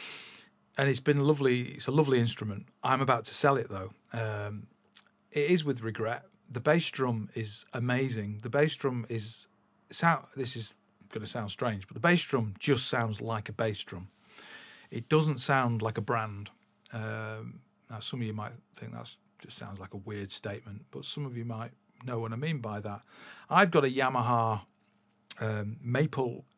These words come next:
Absolute Nouveau. It's a lovely kit. It's just an eighteen bass drum. Twelve tom, fourteen floor tom. I use that on a lot of, pretty much all the gigs I'm doing at the moment, if you've seen anything I've posted in the last year or so.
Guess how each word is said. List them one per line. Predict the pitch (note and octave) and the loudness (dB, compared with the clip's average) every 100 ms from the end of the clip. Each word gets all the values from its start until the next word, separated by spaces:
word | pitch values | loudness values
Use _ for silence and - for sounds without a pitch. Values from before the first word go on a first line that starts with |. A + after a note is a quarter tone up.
| _ | _
Absolute | C3+ C#3 - A#2+ B2+ | -14 -12 -10 -10 -6
Nouveau. | A#2 A#2+ G#2+ A2+ G#2 G#2 - _ - | -4 -2 -2 -2 -2 -6 -14 _ -20
It's | - | -12
a | C3 | -4
lovely | C#3+ C#3+ A2+ | -2 -2 -6
kit. | - A2+ - _ - - | -8 -10 -10 _ -20 -12
It's | - | -6
just | F3+ D#3+ | -4 -2
an | |
eighteen | C#3 C3+ - C3 A2+ | -2 -4 -6 -4 -2
bass | A2+ A2+ - | -4 -6 -8
drum. | - A2+ - _ - - - - - - - - | -12 -12 -14 _ -20 -20 -18 -16 -16 -16 -18 -2
Twelve | - F3 C#3+ | 6 6 6
tom, | - A2 A2 A2 - | 2 0 0 -4 -10
fourteen | - A2 - G#2+ G#2+ | -10 -8 -8 -10 -4
floor | E3 D3+ | 2 2
tom. | C3 G2+ - | 2 -4 -4
I | C#3 | -2
use | C#3 B2 | 0 0
that | A#2+ B2 - _ _ _ _ | -2 -2 -8 _ _ _ _
on | A#2 A#2 G#2+ | -6 -4 -2
a | |
lot | A2 A2 - | -2 -2 -6
of, | G#2 G2+ - - - | -10 -10 -18 -20 -10
pretty | - E3+ | 4 4
much | C3+ C#3+ | 6 6
all | B2+ | 6
the | A#2+ | 6
gigs | A#2 B2 A2+ | 4 2 4
I'm | A2+ | 0
doing | A#2 A#2 | 2 0
at | B2 | -2
the | |
moment, | A2 G#2+ G#2+ A#2 | -2 -2 -4 -6
if | A#2 - | -10 -10
you've | A2 - | -10 -8
seen | A#2 A2 | -4 -4
anything | G#2+ A2+ | -4 -6
I've | G2+ - | -8 -4
posted | A#2+ G#2 - G#2 | -4 -4 -6 -6
in | G#2+ | -6
the | G2+ | -6
last | G2+ - | -8 -8
year | A2 G#2+ G#2 | -6 -4 -4
or | |
so. | G2+ - G#2+ G#2+ | -6 -8 -8 -8